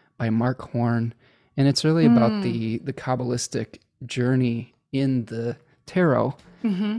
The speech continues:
Speaker 1: And that's something that I'm learning more about. That's a, another lens that I'm trying to learn through, is the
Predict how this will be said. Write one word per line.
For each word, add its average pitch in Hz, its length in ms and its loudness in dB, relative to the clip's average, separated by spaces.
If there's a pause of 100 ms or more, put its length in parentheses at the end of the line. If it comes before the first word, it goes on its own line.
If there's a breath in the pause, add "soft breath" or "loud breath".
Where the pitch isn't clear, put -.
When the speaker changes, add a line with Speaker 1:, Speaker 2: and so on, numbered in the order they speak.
Speaker 1:
And 151 140 2
that's 170 140 2
something 208 260 2
that 151 120 4
I'm 139 200 4
learning 131 300 4
more 123 200 4
about. 117 340 0
That's 131 240 -2
a, 127 280 0
another 123 480 -2
lens 123 500 -2
that 117 120 -2
I'm 117 120 -4
trying 117 300 -4
to 117 220 -4
learn 123 440 -2
through, 127 340 -4
is 120 180 -6
the 113 320 -6